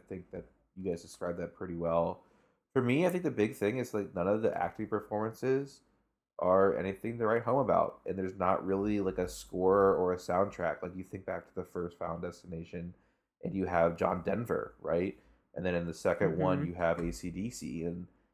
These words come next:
Speaker 1: I think in the third and the fourth one, we kinda lost that, uh, in a lot of different ways. But, yeah, the
Speaker 2: Mm-hmm.
Speaker 1: acting performances, I mean, when your script is as bare as this is, it's kinda hard, like, especially when you don't even name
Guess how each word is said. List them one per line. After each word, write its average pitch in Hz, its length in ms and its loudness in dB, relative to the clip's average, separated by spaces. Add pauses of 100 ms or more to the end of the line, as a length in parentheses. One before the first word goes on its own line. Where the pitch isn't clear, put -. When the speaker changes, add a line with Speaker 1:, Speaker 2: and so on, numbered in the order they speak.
(220)
Speaker 1:
I 110 60 -2
think 117 240 0
in 110 120 -4
the 107 80 -4
third 110 240 4
and 117 100 0
the 110 40 0
fourth 113 260 2
one, 113 80 -6
we 101 80 -4
kinda 98 240 2
lost 95 420 2
that, 98 320 -4 (300)
uh, 85 360 -2 (240)
in 95 60 -8
a 90 40 -4
lot 87 260 4
of 85 80 0
different 82 220 -8
ways. 80 360 -8
But, 82 260 -2 (520)
yeah, 117 440 6
the 131 140 2
Speaker 2:
Mm-hmm. - 80 0
Speaker 1:
acting 113 280 4
performances, 98 840 -2 (1040)
I 101 40 -4
mean, 90 380 -4 (460)
when 107 100 -4
your 113 120 4
script 110 340 0
is 98 160 0
as 87 100 -12
bare 92 320 4
as 87 80 0
this 87 180 -6
is, 95 300 -2
it's 90 100 -14
kinda 87 220 -4
hard, 90 400 2
like, 87 160 -6
especially - 340 -12
when 90 80 -6
you 90 60 -6
don't 92 80 -4
even 85 240 -6
name 87 480 -6